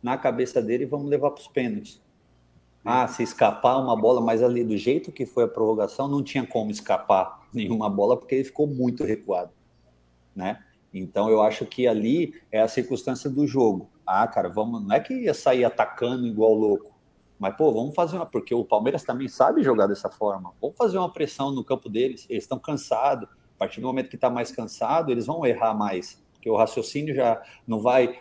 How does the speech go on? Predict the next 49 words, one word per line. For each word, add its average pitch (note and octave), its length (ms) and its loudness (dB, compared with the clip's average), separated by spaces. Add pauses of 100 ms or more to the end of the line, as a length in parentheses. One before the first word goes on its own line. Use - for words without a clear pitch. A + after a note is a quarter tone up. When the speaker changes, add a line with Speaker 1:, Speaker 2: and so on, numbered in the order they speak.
Speaker 1:
não A#2+ 100 -4
vai, C#3 140 6
o C#3+ 260 4
corpo D#3+ 320 0
não C#3 100 -4
vai D3+ 180 2
obedecer A#2 580 0
ao G#2 100 0
raciocínio. G#2 640 -8
Então, B2+ 580 -6 (240)
o, A#2 240 0
o - 40 -2
cansaço, C3 640 0
a A#2 40 -4
perna A#2+ 280 -4
pesada, A#2 760 -2 (300)
às G2+ 140 -2
vezes A#2 160 -6
sair A#2 200 0
jogando, A2+ 460 0
eles D3 160 -4
podem C#3 400 -2
ter B2+ 160 0
um C#3 160 -2
erro B2+ 240 2
e E3 80 0
a E3+ 60 -4
gente D#3 220 -10
vai D3+ 140 0
tá D3+ 120 -8
mais D3 180 -6
perto C3+ 280 -2
do C#3 120 -2
gol C3+ 240 2
pra, E3 320 0 (320)
pra D#3+ 140 -2
tá D#3+ 140 -6
fazendo E3 380 -4
esse - 160 -10
gol. E3 300 -2
Então, A2+ 240 -4
eu A2+ 120 2
acho A2 240 0
que - 60 -8
faltou, E3+ 460 0
sim, C#3 300 -8 (400)
principalmente E3 800 0
na D#3 140 -4
prorrogação C#3+ 840 0